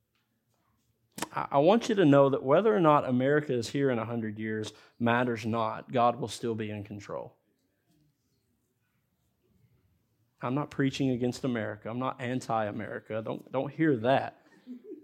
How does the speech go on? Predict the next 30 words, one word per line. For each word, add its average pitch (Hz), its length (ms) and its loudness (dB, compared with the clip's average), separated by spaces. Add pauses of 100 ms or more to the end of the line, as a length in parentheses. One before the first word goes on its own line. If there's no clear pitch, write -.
I 139 100 -4
just 185 200 -2
want 180 120 4
us 160 100 -2
to 151 60 4
have 143 140 4
a 131 40 4
right 135 380 4
understanding 127 840 -2 (1120)
of 120 260 -2
where 135 320 2
God 135 440 4
sits 113 400 -4
and 117 120 -10
where 120 360 -2 (500)
this 120 300 -4
land 123 420 0
of 120 100 -2
the 123 100 -8
free, 120 260 -4
home 120 200 -2
of 113 40 -4
the 110 60 -6
brave 113 360 -4
should - 180 -10
rest 110 320 -10
in 104 100 -10
our 107 80 -14
minds. - 480 -18 (2250)
Amen? 143 360 -4